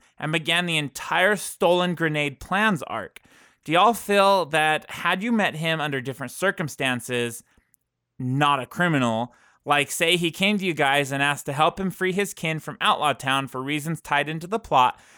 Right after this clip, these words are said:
would you have been more likely to accept him as a permanent part of your crew, or do you feel that it wasn't the circumstances that determined it, but instead how Chuckles presents himself as an N P C?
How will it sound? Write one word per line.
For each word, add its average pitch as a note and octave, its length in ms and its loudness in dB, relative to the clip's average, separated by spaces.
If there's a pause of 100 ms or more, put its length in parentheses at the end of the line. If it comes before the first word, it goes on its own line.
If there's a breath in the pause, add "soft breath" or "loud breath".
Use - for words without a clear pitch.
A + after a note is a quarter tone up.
(160 soft breath)
would D3 140 -4
you G3+ 80 2
have F#3 100 2
been E3+ 140 0
more F#3+ 340 4
likely F3 380 2
to D#3 100 -2
accept F3+ 460 -2
him A3 140 -4
as G3+ 120 -2
a D#3+ 60 0
permanent G#3+ 580 -2
part F3+ 240 2
of D#3+ 100 -6
your D3+ 120 -2
crew, A#2+ 600 -2 (340 soft breath)
or D#3+ 120 2
do E3 100 -4
you F3 80 0
feel G3+ 280 0
that G#3+ 100 2
it D3 140 0
wasn't E3+ 440 2
the G3+ 80 -2
circumstances C#3 920 -4
that B2 160 -8
determined D3 500 -4
it, C#3+ 220 -2
but C3+ 160 -4
instead D3+ 400 -4
how D#3 140 -2
Chuckles D#3+ 460 -4
presents C#3 480 -6
himself C#3 460 -2
as B2+ 100 -8
an B2 140 -8
N A#2+ 160 -6
P A#2+ 180 -12
C? - 400 -14